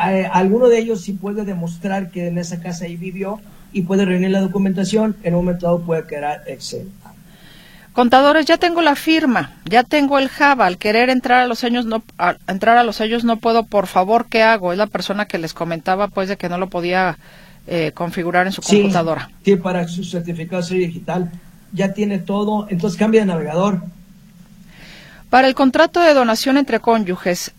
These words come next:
Speaker 2: si varía la cantidad mensual, ¿debe hacerse uno por cada donación? Pregunta la señora López.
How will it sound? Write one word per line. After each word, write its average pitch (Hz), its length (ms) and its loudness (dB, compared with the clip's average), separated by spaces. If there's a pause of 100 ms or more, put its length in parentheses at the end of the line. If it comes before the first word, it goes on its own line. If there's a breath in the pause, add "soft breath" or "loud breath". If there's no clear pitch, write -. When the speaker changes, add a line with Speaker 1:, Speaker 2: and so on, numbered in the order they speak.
Speaker 2:
si - 460 -6
varía 226 320 4
la 302 100 0
cantidad 240 420 2
mensual, 240 400 0
¿debe 233 180 0
hacerse 240 420 0
uno 220 220 0
por 196 200 -4
cada 220 320 2
donación? 190 480 -2
Pregunta 196 400 -2
la 180 80 0
señora 170 340 -4
López. - 440 -8